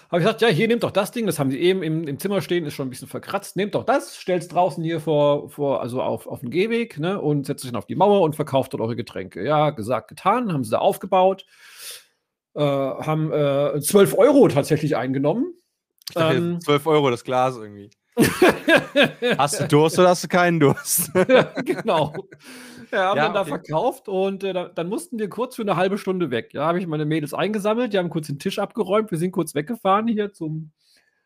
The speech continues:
Speaker 1: zum, äh, zum Einkaufen, ein halbes Stündchen.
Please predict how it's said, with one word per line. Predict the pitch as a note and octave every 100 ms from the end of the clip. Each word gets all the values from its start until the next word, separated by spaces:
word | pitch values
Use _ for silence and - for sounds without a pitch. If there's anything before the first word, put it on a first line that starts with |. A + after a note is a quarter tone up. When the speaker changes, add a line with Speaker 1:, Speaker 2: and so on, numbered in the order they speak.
| _ _
Speaker 1:
zum, | C#3 C#3 C3+
äh, | C3+ C3+ C3 B2+
zum | C3+
Einkaufen, | D#3+ F#3+ G3+ G#3+ G#3+
ein | E3+
halbes | F#3 E3
Stündchen. | G#3 G#3+ C4+ C4+